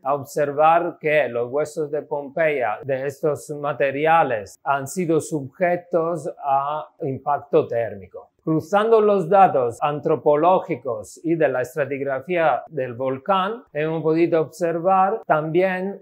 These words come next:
que hay aspectos importantes como que estas personas, estos fugitivos que estaban saliendo de Pompeya en una segunda fase de la, de la erupción,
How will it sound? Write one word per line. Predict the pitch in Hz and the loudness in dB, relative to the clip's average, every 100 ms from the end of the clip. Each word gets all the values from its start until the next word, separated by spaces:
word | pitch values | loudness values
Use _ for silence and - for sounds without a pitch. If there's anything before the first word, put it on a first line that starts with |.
| _ - | _ -2
que | 160 170 175 - | 0 2 0 -2
hay | 139 151 | -4 0
aspectos | 147 139 - 170 170 165 170 | 0 -2 -2 -2 -2 -4 -4
importantes | 156 180 170 - 175 180 196 151 | -4 -2 -2 0 0 0 -4 -4
como | 139 131 117 | -6 -8 -6
que | 151 143 - | -2 -2 -2
estas | 156 151 175 165 | -4 0 0 0
personas, | - 160 - 175 175 139 117 101 | 0 -2 0 -2 0 -2 -6 -8
estos | 127 - 147 - | -12 -4 -4 -2
fugitivos | 156 - 156 127 196 170 117 - | -8 -6 -6 -2 -2 0 -2 -4
que | 135 117 | -8 -8
estaban | 117 _ 143 147 147 147 | -10 _ -2 0 -2 -4
saliendo | 156 147 156 160 156 | -2 -2 -2 -2 -2
de | 151 | -2
Pompeya | - 151 143 185 185 180 131 104 - _ _ _ | -2 -4 -4 -4 -2 0 -2 -4 -10 _ _ _
en | 131 143 | -6 -4
una | 151 160 156 | -2 -2 0
segunda | 175 160 180 170 160 | 0 0 2 4 2
fase | - 180 175 - 139 | 4 6 6 2 -4
de | 123 117 123 123 | -4 -4 -4 -4
la, | 120 113 117 | -6 -6 -6
de | 127 131 | -6 -4
la | 139 | -2
erupción, | 143 147 - - 202 190 226 | -2 -8 -6 0 2 2 -4